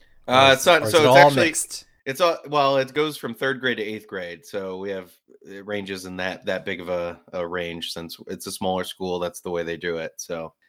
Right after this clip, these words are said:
Speaker 1: yeah, lots of, lots of age differences, lots of, uh, levels of, of skill are all over the map. So it's tough. <laughs>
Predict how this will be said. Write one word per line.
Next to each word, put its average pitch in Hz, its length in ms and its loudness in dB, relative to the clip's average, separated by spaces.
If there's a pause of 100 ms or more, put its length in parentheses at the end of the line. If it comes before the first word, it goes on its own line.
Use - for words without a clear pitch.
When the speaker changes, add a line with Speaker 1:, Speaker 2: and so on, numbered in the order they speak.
(140)
Speaker 1:
yeah, 131 240 6 (240)
lots 127 340 -2
of, 127 300 0
lots 143 220 -2
of - 80 -10
age 120 180 -6
differences, 98 500 -10
lots 107 240 -8
of, 101 320 -2 (220)
uh, 101 240 -8
levels 117 540 -2
of, 104 240 -4
of 98 260 -6
skill 127 640 0
are 107 340 2
all 113 280 2
over 113 140 -6
the 107 80 -6
map. 110 400 -4
So 92 460 -6 (340)
it's 123 160 -12
tough. 95 260 -6 (400)
<laughs> 165 100 -4